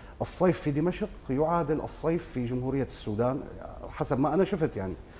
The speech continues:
عرفتي كيف؟ وكذلك الأمر بالنسبة لمصر وليبيا والمغرب وهاي الأماكن. فهن أصلا جوهم حار. نحن اللي مفروض نكون بلد، آه، جو معتدل ومصيف وجنة الله على الأرض،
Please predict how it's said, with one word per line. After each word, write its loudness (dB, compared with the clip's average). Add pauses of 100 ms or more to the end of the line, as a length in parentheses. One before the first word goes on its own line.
(160)
عرفتي 0
كيف؟ -4 (380)
وكذلك 6
الأمر 6
بالنسبة 2
لمصر 4
وليبيا 4
والمغرب 4
وهاي 0
الأماكن. -4 (480)
فهن 4
أصلا 8
جوهم 12
حار. 6
نحن 6
اللي 8
مفروض 10
نكون 8
بلد، 6 (400)
آه، 2
جو 12
معتدل 8
ومصيف 4 (320)
وجنة 8
الله 6
على 4
الأرض، 2